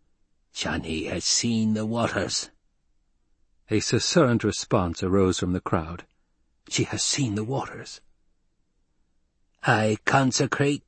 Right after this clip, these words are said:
the daughter of Liet in the Sayadina," husked the old woman. "She is accepted," the crowd responded. Paul barely heard the ceremony,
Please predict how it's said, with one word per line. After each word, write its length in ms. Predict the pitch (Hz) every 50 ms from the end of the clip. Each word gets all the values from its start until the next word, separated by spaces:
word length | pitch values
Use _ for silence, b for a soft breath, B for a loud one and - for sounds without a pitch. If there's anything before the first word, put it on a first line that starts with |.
| _
the 120 | - 147 147
daughter 480 | 131 127 143 151 135 - - 165 143
of 180 | 131 143 139 101
Liet 520 | 101 120 147 151 151 139 127 104 - -
in 160 | 113 120 120 123
the 100 | 127 -
Sayadina," 800 | - - 135 135 123 123 123 113 135 139 127 104 101 - - - _ _ _ _ _ _ _ _ _ _ _ _ _ _ _ _ _ _
husked 460 | _ - 113 104 - - - - - -
the 160 | - 113 98
old 180 | 82 85 85 82
woman. 300 | 90 90 80 80 80 - - _ _ _ _ _ _ _ _ _ _ _ _ B B B B B B B
"She 320 | - - - 151 156 156
is 160 | 170 156 135
accepted," 840 | 170 180 170 - - - - - 185 175 - - 131 117 101 85 - b b b b -
the 100 | 123 -
crowd 420 | - - 143 104 87 87 80 80
responded. 560 | 90 - - - 87 85 78 73 - - - - _ _ _ _ _ _ _ _ _ _ _ _ _ _ _ _ _ _ _ _ _ _ _ _ _ -
Paul 180 | 120 107 98 92
barely 360 | 95 101 90 90 95 104 92
heard 260 | 85 113 110 98 92
the 80 | 101 92
ceremony, 520 | - - 90 85 85 82 82 85 101 117